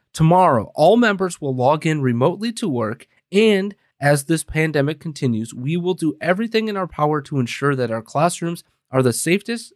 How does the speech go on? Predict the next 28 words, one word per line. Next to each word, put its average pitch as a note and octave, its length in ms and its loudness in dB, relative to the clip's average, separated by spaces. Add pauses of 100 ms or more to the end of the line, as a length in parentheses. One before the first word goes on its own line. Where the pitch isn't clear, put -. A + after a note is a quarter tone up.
safest G#3 520 -2
and C#3+ 140 -4
healthiest F3+ 520 -4
places C#3 400 -4 (200)
for A#2 140 -4
children F3+ 480 0
to D3+ 160 -4
learn, D#3+ 540 2 (180)
thrive, D#3 500 0 (140)
and C3+ 220 -2
grow." C3+ 440 0 (1120)
Folks, - 460 0 (2500)
last G3 440 0
year B3+ 160 4
this E3 180 2
time, D3+ 240 0
we D3+ 120 -2
were D3 120 -4
going C#3+ 220 0
through C#3 180 -2
the A#2 80 0
same C3 300 -2
thing. - 300 -6 (1900)
The C#3+ 100 4
ball A3+ 380 4
has A#3+ 260 -2
not A3+ 280 0
advanced E3 580 -2